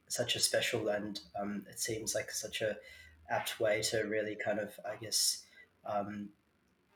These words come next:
start to think about, you know, the, uh, meaningful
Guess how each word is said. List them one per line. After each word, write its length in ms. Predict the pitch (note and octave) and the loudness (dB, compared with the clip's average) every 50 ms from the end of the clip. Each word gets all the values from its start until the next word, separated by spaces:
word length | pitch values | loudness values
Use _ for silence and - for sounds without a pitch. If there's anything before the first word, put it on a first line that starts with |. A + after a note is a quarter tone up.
| _ _ _ _ _ - | _ _ _ _ _ 0
start 340 | - - - - - - - | 2 4 8 8 8 6 6
to 140 | - B2 A#2 | 2 0 0
think 300 | A2+ - B2+ A#2 A2+ A2+ | 2 2 2 2 2 2
about, 380 | A2+ A2+ G#2+ G#2+ G#2+ G#2+ - - - | 2 2 4 4 4 4 2 0 -6
you 100 | A#2 A2+ | -4 -4
know, 120 | G#2+ G#2+ | -4 -4
the, 220 | G2+ G#2 G#2+ G#2 G#2 | -2 0 0 0 0
uh, 960 | G#2 G#2+ A#2 A#2 - - - - - - _ - G#2+ - - - B2 B2 B2 | -2 -4 -6 -8 -8 -10 -20 -20 -20 -18 _ -4 -2 -2 -2 -4 -8 -4 0
meaningful 720 | B2 A#2+ B2 A#2+ A#2+ A2+ - - A#2 A2 A2 G#2+ G2+ - | 4 4 6 6 6 4 4 2 0 0 0 0 -4 -8